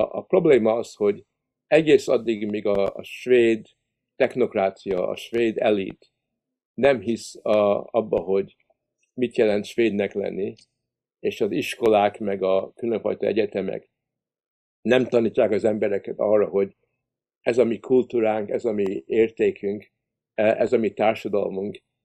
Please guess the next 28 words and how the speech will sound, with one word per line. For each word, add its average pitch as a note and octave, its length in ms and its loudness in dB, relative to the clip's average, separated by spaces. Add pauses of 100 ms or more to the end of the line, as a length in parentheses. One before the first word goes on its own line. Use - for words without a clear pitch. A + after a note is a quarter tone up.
(180)
és - 140 -16
mindenki, C3 420 4
aki A2 180 -2
Svédországba G#2 960 0
él, G2+ 460 0 (500)
valahogyan G#2 640 0
fontos, - 400 -4
hogy G2+ 160 2
ezt, - 200 -10
ezt - 120 -20
megérti, A2+ 760 2 (440)
és G#2 160 -2
hogy - 160 -4
hasonlóan G#2 540 0
gondolkozzon. G2+ 840 -6 (680)
Egész C#3 320 2
addig, B2 320 4
amíg A2+ 220 -2
azt - 140 -4
nem A#2+ 160 2
csinálják, G#2+ 460 -2
akkor, A2+ 380 -2
akkor A2+ 380 -4
ez, A2 160 -10
ez, G#2 200 -10
ezt - 180 -8
nem B2 120 0
lehet F#2+ 400 -6